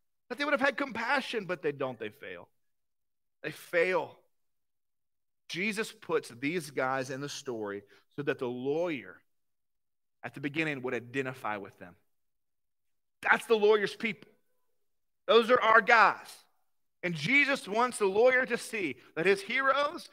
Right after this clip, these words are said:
men just like him, drop the ball when it comes to loving their neighbors.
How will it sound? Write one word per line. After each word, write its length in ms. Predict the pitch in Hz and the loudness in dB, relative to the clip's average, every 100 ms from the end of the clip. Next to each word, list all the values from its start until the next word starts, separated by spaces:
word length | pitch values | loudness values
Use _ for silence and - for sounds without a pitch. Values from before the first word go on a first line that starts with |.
| - | -6
men 220 | 202 247 | -2 0
just 220 | 202 262 | 0 -2
like 240 | 233 233 185 | -2 -4 -4
him, 380 | 220 214 160 143 | -6 -6 -6 -16
drop 600 | - 135 147 160 175 - _ _ 117 | -14 -6 -2 -2 -4 -12 _ _ -8
the 100 | 127 | -8
ball 600 | 120 139 131 107 95 - _ | -4 -2 -2 -2 -4 -8 _
when 120 | 127 127 | -12 -12
it 80 | |
comes 420 | - 131 110 107 - | -10 -10 -8 -10 -12
to 100 | 107 | -10
loving 260 | 104 101 | -8 -10
their 120 | 101 | -12
neighbors. 520 | 98 101 85 80 - | -12 -12 -12 -18 -20